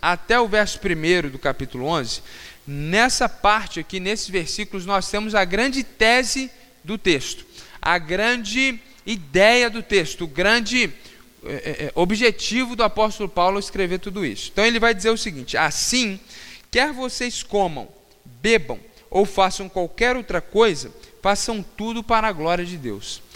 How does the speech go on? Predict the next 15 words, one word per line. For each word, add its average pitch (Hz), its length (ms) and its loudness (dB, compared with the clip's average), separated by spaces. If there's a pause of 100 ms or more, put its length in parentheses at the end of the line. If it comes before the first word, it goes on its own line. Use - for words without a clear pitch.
(240)
Então 233 240 2
ele 254 120 0
está 208 400 2 (360)
falando 190 500 2
sobre 196 280 -2
uma 196 140 -4
questão 165 480 -4
de 147 160 -8
comer 196 400 2
ou 220 140 2
não 170 320 0 (240)
comida 175 260 -6
sacrificada 151 840 -2
a 143 60 -2
ídolos, 220 600 -6